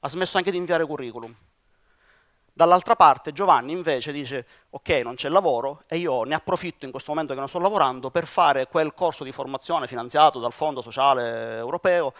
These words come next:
e aggiungo skill al mio curriculum.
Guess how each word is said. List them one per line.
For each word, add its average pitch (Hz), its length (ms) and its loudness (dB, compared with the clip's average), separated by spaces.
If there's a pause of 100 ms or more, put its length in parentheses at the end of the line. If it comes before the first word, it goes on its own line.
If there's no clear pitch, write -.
(280)
e 175 80 0
aggiungo 185 420 -2
skill 247 560 -4 (760)
al 165 140 2
mio 202 200 -2
curriculum. 123 580 -6